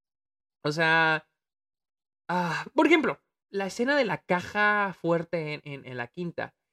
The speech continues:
está tan bien hecha, güey, la persecución, güey, o sea,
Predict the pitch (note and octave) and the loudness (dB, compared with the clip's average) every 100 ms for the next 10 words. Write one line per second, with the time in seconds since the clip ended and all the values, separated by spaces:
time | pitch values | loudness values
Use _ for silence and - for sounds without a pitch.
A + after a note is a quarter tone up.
0 | _ _ D4+ - _ F3 G#3+ A#3+ F#3 F#3+ | _ _ -6 -6 _ 0 2 2 2 0
1 | C#3+ A2+ C#3+ B2 B2 B2 - A#2 - - | -2 -8 -14 -10 -8 -10 -10 -10 -12 -18
2 | A#2+ - - C3 C#3+ D#3 D#3 D3+ D3+ D3 | -18 -16 -14 -8 -6 -4 0 0 2 -2
3 | C#3+ - C3 | -4 -4 -4